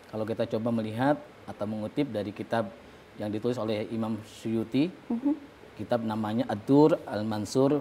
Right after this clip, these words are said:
Speaker 1: fi Tafsil Bil Ma'sur.
Speaker 2: Mhm.
Speaker 1: Sebutkan bahwa asbabun nuzul ayat ini adalah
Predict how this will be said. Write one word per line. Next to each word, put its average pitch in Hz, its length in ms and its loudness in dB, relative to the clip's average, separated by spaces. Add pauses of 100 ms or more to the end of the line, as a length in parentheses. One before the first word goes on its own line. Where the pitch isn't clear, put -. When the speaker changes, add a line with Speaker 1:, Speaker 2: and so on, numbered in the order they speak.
(220)
Speaker 1:
fi 120 80 0
Tafsil 123 560 2 (120)
Bil 117 120 2
Ma'sur. 117 480 2 (160)
Speaker 2:
Mhm. 240 320 0
Speaker 1:
Sebutkan 131 480 4
bahwa 131 240 6
asbabun 127 480 4
nuzul 127 200 4
ayat 123 280 4
ini 147 160 4
adalah 131 280 6